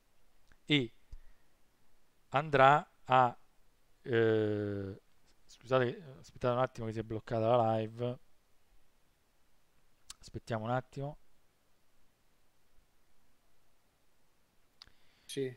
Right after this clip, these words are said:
Speaker 2: prossima
Speaker 1: Eh,
Speaker 2: live la sistemiamo.
Speaker 1: ok, adesso, eh, quindi questa action add int andrà a sommare a,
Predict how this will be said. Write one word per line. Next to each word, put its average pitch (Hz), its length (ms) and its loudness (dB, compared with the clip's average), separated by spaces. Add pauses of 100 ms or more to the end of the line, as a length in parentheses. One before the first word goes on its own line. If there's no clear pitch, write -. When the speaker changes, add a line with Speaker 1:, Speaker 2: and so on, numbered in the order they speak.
(140)
Speaker 2:
prossima 131 460 0
Speaker 1:
Eh, 143 300 -6
Speaker 2:
live 143 280 4
la 131 140 -8
sistemiamo. 127 800 -10 (380)
Speaker 1:
ok, 107 460 -6 (260)
adesso, 156 760 2
eh, 113 800 2
quindi 120 380 -4 (560)
questa 147 480 4
action 127 840 -2
add 135 360 -2
int 135 600 -6 (1300)
andrà 131 420 4
a 117 100 -8
sommare 143 540 2
a, 107 80 0